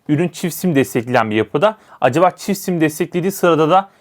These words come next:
içerisine micro S D kart takabiliyor muyuz? Onu merak ediyorum. Şöyle buradan bastırdık. Yuvayı bize dışarı attı hemen. Şöyle çıkardığım zaman burada, evet, çift sim desteklediğini görebiliyoruz. Çift sim'in yanında ek olarak içerisine micro S D kart da ekleyebileceğiz.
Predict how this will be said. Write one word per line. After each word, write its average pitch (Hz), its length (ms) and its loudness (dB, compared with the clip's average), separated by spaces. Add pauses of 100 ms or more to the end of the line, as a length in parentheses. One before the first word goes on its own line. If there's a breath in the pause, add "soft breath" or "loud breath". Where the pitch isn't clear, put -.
(160 soft breath)
içerisine 143 440 0
micro 147 260 0
S 151 120 -10
D 143 40 -6
kart 175 220 0
takabiliyor 160 460 0
muyuz? 175 260 -6 (440 soft breath)
Onu 170 160 0
merak 113 360 2
ediyorum. 139 260 -6
Şöyle 113 260 -4
buradan 117 280 -2 (240)
bastırdık. 151 560 -2 (160)
Yuvayı 107 280 -4
bize 123 200 -6
dışarı 120 280 -4
attı 120 260 -2
hemen. 135 260 -8 (520 soft breath)
Şöyle - 240 -10
çıkardığım 117 460 0
zaman 131 340 0
burada, 127 300 2
evet, 127 400 0 (400 soft breath)
çift - 280 0
sim 139 240 -2
desteklediğini 180 680 0
görebiliyoruz. 202 800 0
Çift - 280 -4
sim'in 131 220 -2
yanında 135 340 0
ek 170 200 0
olarak 156 260 2
içerisine 185 560 -4 (260 soft breath)
micro 160 320 2
S - 160 -4
D - 40 -6
kart 151 300 0
da 175 40 -4
ekleyebileceğiz. 151 720 -4